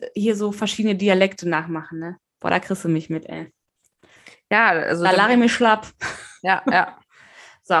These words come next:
Speaker 1: pass auf. Nee, du musst noch ein bisschen, ähm,
Speaker 2: Ich hätte hier einen schönen Flachwitz.
Speaker 1: nee,
Speaker 2: Einer
Speaker 1: ja, dann
Speaker 2: von
Speaker 1: erzähl du mir einen, dann kann ich nämlich lachen.
Speaker 2: Und dann
Speaker 1: Und dann
Speaker 2: kannst, dann kannst du kontern.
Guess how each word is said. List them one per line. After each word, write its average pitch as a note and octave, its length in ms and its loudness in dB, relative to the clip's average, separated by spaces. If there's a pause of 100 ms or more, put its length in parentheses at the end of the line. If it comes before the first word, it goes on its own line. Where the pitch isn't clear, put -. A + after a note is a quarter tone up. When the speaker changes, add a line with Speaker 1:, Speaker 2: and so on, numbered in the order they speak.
Speaker 1:
pass G3+ 200 0
auf. - 200 -8 (220)
Nee, G3 100 2
du G#3 120 4
musst D4+ 200 8
noch D4 80 4
ein C4 140 -2
bisschen, B3+ 480 -2
ähm, G#3 580 -4 (800)
Speaker 2:
Ich - 100 -4
hätte A3+ 140 4
hier A3+ 100 10
einen F#3 80 0
schönen F3+ 240 6
Flachwitz. - 580 -2 (140)
Speaker 1:
nee, A3+ 420 0 (140)
Speaker 2:
Einer F3+ 180 4
Speaker 1:
ja, G#3 60 4
dann A3 140 4
Speaker 2:
von A#3 80 6
Speaker 1:
erzähl C#4 240 4
du C#4 80 6
mir D#4+ 120 8
einen, C4+ 120 2
dann C4 100 0
kann B3 180 -2
ich C#4 120 -4
nämlich A#3 260 -4
lachen. C#4 280 0 (680)
Speaker 2:
Und - 180 0
dann A3 120 4
Speaker 1:
Und A3+ 40 0
dann - 0 -
Speaker 2:
kannst, A3+ 280 2 (100)
dann A3 120 4
kannst A3+ 240 2
du A3 60 2
kontern. E3 520 0